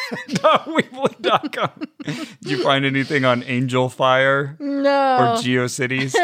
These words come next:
Speaker 2: <laughs> Not yet.
Speaker 1: Okay.
Speaker 2: Maybe a law of resonance, GeoCities.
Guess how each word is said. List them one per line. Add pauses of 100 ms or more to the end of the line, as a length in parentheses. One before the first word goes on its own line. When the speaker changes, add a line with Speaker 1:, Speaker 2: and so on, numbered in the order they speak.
(240)
Speaker 2:
<laughs>
Not
yet.
Speaker 1:
Okay.
Speaker 2:
Maybe
a (420)
law
of
resonance, (120)
GeoCities.